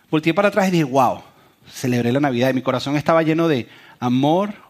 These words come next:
paz y esperanza, que es lo que la Navidad debiera traer. Porque la Navidad es Jesús haciéndose hombre y trayendo amor, paz y esperanza.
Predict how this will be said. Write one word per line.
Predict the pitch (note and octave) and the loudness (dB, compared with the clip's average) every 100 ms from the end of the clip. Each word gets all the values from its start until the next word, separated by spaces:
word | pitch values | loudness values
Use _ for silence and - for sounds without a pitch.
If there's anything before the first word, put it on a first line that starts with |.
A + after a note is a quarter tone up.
| _ - | _ 0
paz | C#3 D#3+ | 2 2
y | D#3 | 0
esperanza, | C#3+ C3 A#2+ G#2 G2 - | 0 0 -2 -4 -10 -10
que | |
es | A2 | -10
lo | A#2 | -6
que | A2 | -6
la | |
Navidad | G2 F2 E2 | -6 -6 -6
debiera | F2+ F#2+ | -6 -10
traer. | - G2 G#2+ _ _ _ _ _ _ - | -12 -14 -14 _ _ _ _ _ _ -20
Porque | - D#3 | -8 -2
la | E3+ | -2
Navidad | D#3+ D#3+ F#3 | 2 2 2
es | F#3 | 0
Jesús | G#3 - G#3+ D3+ C3+ C3+ | -2 -6 -4 -4 -6 -10
haciéndose | C3 C#3+ D3+ A#2+ | -8 -6 -6 -8
hombre | A2+ F#2+ F#2 - _ _ _ - - | -10 -14 -20 -20 _ _ _ -20 -12
y | C3+ | -6
trayendo | B2 B2+ C3 | -4 -2 -2
amor, | C3+ C3+ - | 0 -2 -2
paz | B2 | -6
y | |
esperanza. | B2 B2 A#2 G#2+ F#2 | -6 -8 -8 -10 -16